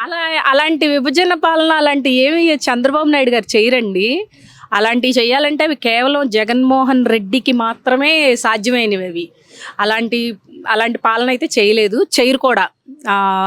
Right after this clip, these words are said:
అలాంటి వివక్షత అసలు ఆ చంద్రబాబు నాయుడు గారికి ఉండదండి. అందరినీ ఒకలానే చూస్తారు ఆయన.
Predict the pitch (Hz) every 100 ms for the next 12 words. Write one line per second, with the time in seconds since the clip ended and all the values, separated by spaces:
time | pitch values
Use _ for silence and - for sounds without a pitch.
0 | 190 190 208 202 214 233 - 269 - 269
1 | 254 226 208 190 - 190 196 226 233 214
2 | 202 185 196 - 175 180 185 170 151 196
3 | 180 190 226 240 220 214 220 214 175 -
4 | 170 160 196